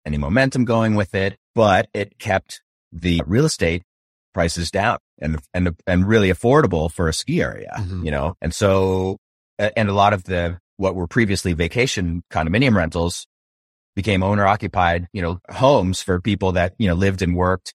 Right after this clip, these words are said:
Speaker 1: in the area. So it was, became like a bedroom community for Burlington, more or less, or Montpelier. And it, and it sort of grew up, you know, through that and was, uh, and it was a, an affordable way to live at a ski area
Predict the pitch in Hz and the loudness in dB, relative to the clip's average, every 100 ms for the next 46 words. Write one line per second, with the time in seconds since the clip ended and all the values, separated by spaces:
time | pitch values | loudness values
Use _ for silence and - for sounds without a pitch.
0 | - 95 92 95 117 71 - - - 82 | -4 0 2 4 2 0 -6 -10 -2 0
1 | 85 85 - - 80 90 85 80 80 95 | 0 -2 -6 -8 0 0 0 -2 0 2
2 | 107 85 78 71 71 - 78 104 110 82 | 2 0 -4 -6 -6 -4 0 2 0 -2
3 | - 107 95 78 82 73 - - _ _ | -4 2 4 4 2 0 -4 -12 _ _
4 | - 82 76 76 92 95 60 65 _ _ | -4 0 0 0 0 0 -2 -10 _ _
5 | _ _ - 92 92 90 87 - - - | _ _ -4 0 0 0 -2 -4 -6 0
6 | 110 - 127 110 98 123 120 123 135 _ | -2 0 2 2 0 0 2 2 0 _
7 | _ _ _ _ _ _ _ - 127 107 | _ _ _ _ _ _ _ -2 2 2
8 | 101 - 131 160 156 90 82 101 - 92 | 0 0 2 2 2 2 0 -2 -4 -2
9 | 98 104 101 92 - - 92 - 101 104 | -2 -4 -2 -2 -4 -10 -12 -4 0 0
10 | 95 95 - 78 _ _ - - 98 92 | 0 -4 -4 -8 _ _ -16 -10 -8 -2
11 | 139 135 120 110 101 104 _ _ - 107 | 4 4 4 2 0 -2 _ _ -2 2
12 | 107 92 95 117 104 98 98 101 - 110 | 4 2 2 4 4 2 2 0 -2 2
13 | 110 98 90 90 92 | 4 4 2 2 -2